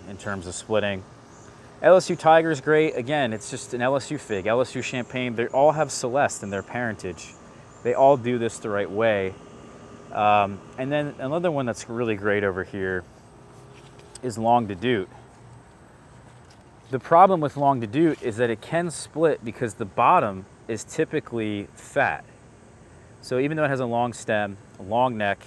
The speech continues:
this will hang correctly, but the bottom is so fat, just like that golden rainbow, and it can form a very large fig. This year I have so many fruits, which is great to see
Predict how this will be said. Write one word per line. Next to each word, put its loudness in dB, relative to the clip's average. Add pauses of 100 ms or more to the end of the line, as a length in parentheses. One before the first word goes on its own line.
(720)
this -6
will 2
hang -4
correctly, -2 (360)
but -12
the -8
bottom 6
is -8
so -4
fat, -2
just -8
like -2
that -2
golden 0
rainbow, -2 (640)
and -4
it -6
can -2
form -2
a 0
very 2
large 2
fig. 2
This -2
year 4
I 4
have 0
so 0
many -4
fruits, -8
which -12
is -14
great 0
to -12
see -6